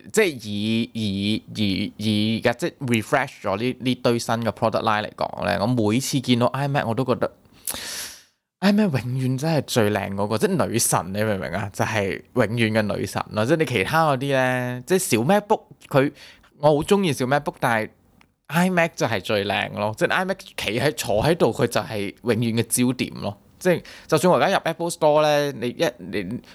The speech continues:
或者成日街度你望到個 iMac 咧，iMac 真係好靚啊，你明唔明啊？即係佢嗰種，佢就係一個好瘦、好 slim 咁樣，就站在那邊，跟住好靚咁樣。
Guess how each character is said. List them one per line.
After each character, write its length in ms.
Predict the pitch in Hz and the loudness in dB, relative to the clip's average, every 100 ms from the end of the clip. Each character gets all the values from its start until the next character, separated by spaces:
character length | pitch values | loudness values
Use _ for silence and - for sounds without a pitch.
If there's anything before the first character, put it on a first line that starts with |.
| - | -2
或 120 | 131 | 2
者 100 | 175 | 2
成 140 | 165 | 2
日 40 | 110 | -2
街 280 | 156 139 156 | 0 -2 -2
度 120 | 139 | -2
你 120 | 104 107 - | -4 -8 -4
望 240 | 120 101 | -2 0
到 100 | 107 139 | 0 0
個 60 | |
iMac 480 | - 117 131 131 123 | 0 0 0 -2 -2
咧， 300 | 123 113 123 - - - - _ _ _ _ _ _ _ _ _ | 0 -2 -2 -8 -20 -20 -20 _ _ _ _ _ _ _ _ _
iMac 200 | 254 277 | 0 2
真 100 | 262 | 2
係 40 | 202 | 2
好 100 | 147 123 123 | 2 0 0
靚 640 | 165 190 160 147 139 135 | 2 4 2 0 -2 -2
啊， 480 | 135 127 123 120 120 123 | -2 -2 -2 -2 -2 -2
你 60 | |
明 40 | 113 | -2
唔 40 | |
明 80 | 98 | -2
啊？ 160 | 95 | 0
即 100 | 110 | 2
係 100 | 233 208 | 4 4
佢 40 | |
嗰 120 | 175 | 4
種， 240 | 185 175 202 | 4 2 2
佢 120 | 208 | 0
就 100 | 185 | 2
係 140 | 175 | 2
一 20 | 214 | 4
個 120 | 208 | 2
好 160 | 135 | 2
瘦、 260 | 180 - 196 | -4 -4 0
好 80 | 160 | 2
slim 840 | 156 151 185 170 180 185 180 185 | 4 2 0 -2 0 2 2 2
咁 120 | 175 | 2
樣， 260 | 151 160 175 - _ - - - | 2 0 -2 -10 _ -20 -20 -8
就 180 | 196 - - _ | -4 -4 -8 _
站 200 | - 170 | 0 2
在 120 | 156 | 2
那 160 | 151 151 | 2 2
邊， 600 | 123 - 127 123 120 123 123 - | 0 2 4 2 0 -8 -10 -6
跟 160 | - 185 | 2 4
住 60 | 147 | 4
好 100 | 120 | 0
靚 360 | 147 131 113 110 | 2 2 0 -4
咁 60 | |
樣。 220 | 107 110 | -4 -4